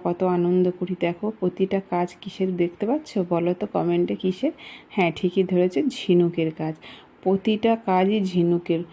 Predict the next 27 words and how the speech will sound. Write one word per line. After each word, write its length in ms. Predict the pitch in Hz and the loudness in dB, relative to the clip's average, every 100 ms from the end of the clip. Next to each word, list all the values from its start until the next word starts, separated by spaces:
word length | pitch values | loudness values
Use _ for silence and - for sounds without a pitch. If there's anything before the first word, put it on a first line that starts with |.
| - - | -20 -2
নানান 420 | 185 160 196 226 214 | 0 2 4 4 2
রকম 360 | 196 202 208 | 0 2 2
ঝিনুক 480 | 190 185 180 190 190 | 4 4 4 4 0
দিয়ে 260 | 185 185 190 | 0 2 4
বানিয়েছে, 580 | 185 170 165 175 170 | 2 0 -2 -4 -2
উম, 440 | 202 170 165 165 160 - | 0 0 -2 -4 -4 -6
মানে 260 | 160 156 151 - | -2 -2 -4 -6
প্যান্ডেলটা 640 | 160 160 160 170 170 196 233 - - - - | -4 -2 0 -2 -2 -4 -6 -16 -20 -20 0
ভীষণ 400 | 185 170 214 226 | 0 2 4 4
সুন্দর, 680 | 220 - 190 196 196 220 226 196 | 2 2 4 6 4 0 -2 -2
ভি-, 100 | 175 180 | -2 0
মানে 200 | 180 170 | 0 0
অসাধারণ 600 | 160 - 214 202 202 202 | -2 -2 -2 2 2 2
লাগছিল 460 | 196 190 - 208 | 0 -2 -4 -2
ভিতরে। 560 | 190 180 175 180 196 247 - - - - | 0 0 2 2 2 -2 -6 -18 -20 -10
আর 120 | 160 170 | -8 -8
ঝাড়বাতিগুলো 920 | 175 170 160 165 170 190 196 220 254 254 | -6 -4 -2 -2 0 0 0 0 -2 -4
খুব 220 | - 214 | -2 4
মিষ্টি 380 | 190 180 - 196 | 4 4 0 2
লাগছিল, 360 | 185 185 180 | 2 2 0
মানে 180 | 175 196 | 2 2
এত 280 | 180 180 196 | 0 -2 -4
সুন্দর 560 | - - 180 180 214 | -4 0 2 4 2
করে 220 | 220 226 233 - _ - | 0 0 -2 -4 _ 0
তৈরি 240 | 170 196 | 4 4
করেছে। 280 | 202 202 214 | 4 2 0
প্রত্যেক 520 | 220 196 196 - 254 | 0 -2 -2 0 0